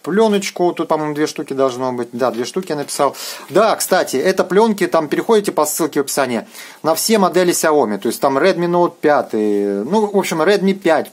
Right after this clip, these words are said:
Всё, что вот, ну, любые там выбираете просто подходящее. В общем, ссылка в описании, там легко и быстро разберётесь. Давайте-ка я буду вскрывать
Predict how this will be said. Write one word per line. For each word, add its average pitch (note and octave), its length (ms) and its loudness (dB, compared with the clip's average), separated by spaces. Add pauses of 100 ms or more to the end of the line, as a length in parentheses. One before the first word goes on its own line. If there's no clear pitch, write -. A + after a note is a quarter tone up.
Всё, G3+ 320 2
что D#3 320 2
вот, C#3+ 160 -4
ну, C#3+ 180 0
любые D3 520 0
там B2 300 -4 (680)
выбираете G#3+ 460 2
просто F3+ 280 -4
подходящее. D3+ 600 -2 (260)
В - 40 -2
общем, F3 160 -4
ссылка G#3 280 0
в - 20 4
описании, F#3 340 0
там D#3+ 260 0 (400)
легко E3+ 280 2
и F3+ 40 2
быстро F3 300 0
разберётесь. C#3+ 680 -2 (580)
Давайте-ка D#3 360 0
я D3 40 2
буду D3+ 160 -6
вскрывать A3 540 0